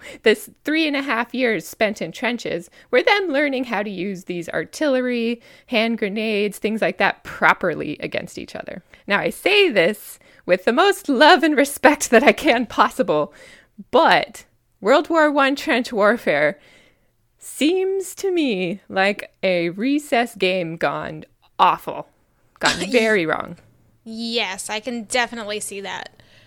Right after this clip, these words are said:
Speaker 1: Yes, thank you, Lisa, 'cause I was watching this documentary and halfway through I turned to Sam and I'm like, "They didn't know what they were doing, did they?" <laughs> And she, and he was like, "Nope, they did not. They had to figure it out along the way." <laughs>
Speaker 2: I feel like,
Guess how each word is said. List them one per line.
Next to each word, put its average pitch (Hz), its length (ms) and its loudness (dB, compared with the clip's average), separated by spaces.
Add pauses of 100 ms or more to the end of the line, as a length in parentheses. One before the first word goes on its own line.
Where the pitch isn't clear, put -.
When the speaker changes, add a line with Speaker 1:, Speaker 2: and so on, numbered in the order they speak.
(180)
Speaker 1:
Yes, 415 320 0
thank - 320 2
you, 403 160 6
Lisa, 339 320 4
'cause - 180 -2
I 453 220 8
was 294 100 0
watching 349 440 6
this 262 180 6
documentary 269 640 4
and 180 100 -2
halfway 277 380 6
through 302 240 2
I 214 100 6
turned 294 340 0
to 233 100 4
Sam 254 320 0
and 214 80 -4
I'm 220 80 -2
like, 208 260 0 (1000)
"They - 200 0
didn't 226 260 -2
know 262 240 0
what 277 220 -2
they 349 140 0
were 339 160 -2
doing, 269 420 2
did 320 180 2
they?" 370 340 8
<laughs> - 220 10
And 233 120 4
she, - 180 0
and 233 180 2
he 269 120 4
was 180 160 0
like, 165 240 0
"Nope, 202 380 -2
they 175 140 -2
did - 200 -8
not. - 240 -4
They - 100 -6
had 190 160 -4
to 269 80 -2
figure - 360 -4
it 294 100 -2
out 277 200 2
along 262 340 -6
the 277 80 -6
way." 320 400 2
<laughs> - 420 2
Speaker 2:
I 294 120 0
feel 339 280 -4
like, 254 520 -4